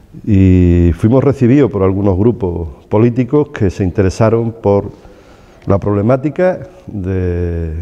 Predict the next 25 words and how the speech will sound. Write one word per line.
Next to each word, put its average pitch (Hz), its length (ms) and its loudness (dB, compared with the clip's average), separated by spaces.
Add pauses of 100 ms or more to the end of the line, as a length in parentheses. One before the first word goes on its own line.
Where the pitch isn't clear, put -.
(200)
vertedero, 104 640 0
de 101 280 -4
la 85 100 0
posible 117 380 0
ampliación 117 640 0 (420)
y 95 80 0
de 90 160 2
las 82 680 0
peticiones 127 600 0
que 90 560 -4
este - 140 -8
alcalde 95 540 0
y 92 60 -4
que 92 260 -4
la, 87 400 -2 (840)
eh, 95 200 0
comisión 104 680 -2
que 98 180 -6
se 90 180 -6
creó 101 280 -2
al 98 80 0
efecto, 92 480 -4 (460)
compuesta 90 460 -2
por 85 260 -4 (360)
el, 85 360 -2